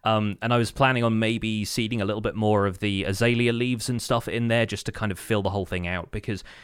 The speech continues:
immediately to the right of that, if you turn ninety degrees, I've got a moss wall that's got copper in the background. And so there's moss and azalea leaves and a few other different types of leaf in there, that it kind of gives this whole place a kind of modern green feel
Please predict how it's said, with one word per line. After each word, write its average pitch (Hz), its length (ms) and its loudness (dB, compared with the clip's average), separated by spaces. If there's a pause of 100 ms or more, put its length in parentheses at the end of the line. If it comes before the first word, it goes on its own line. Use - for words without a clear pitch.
(140)
immediately 147 540 2
to - 100 0
the 113 140 6
right 113 440 2
of 92 120 -2
that, 90 160 0
if 95 100 -6
you 107 40 -4
turn 113 280 2
ninety 107 240 0
degrees, 101 400 -2
I've 107 100 -4
got 107 140 2
a 98 40 4
moss 107 360 0
wall 139 260 6
that's 131 160 -2
got - 200 -6
copper 131 380 2
in 151 120 2
the 165 60 0
background. 175 600 0 (300)
And 107 140 -4
so 123 100 4
there's 110 160 0
moss 113 320 2
and 107 180 0
azalea 101 420 0
leaves 101 260 -2
and 101 80 0
a 92 40 -4
few 104 200 0
other 95 160 2
different 92 420 -4
types 107 300 -4
of 90 80 -6
leaf 98 260 -4
in 95 220 -4
there, 90 220 -2 (400)
that 107 220 2
it 123 200 -4
kind 120 240 2
of 104 160 -4 (200)
gives 151 240 2
this - 140 -2
whole 131 160 4
place 120 260 -2
a 127 60 0
kind 117 180 2
of 95 120 -2
modern 117 560 4
green 104 680 -2
feel 95 560 -2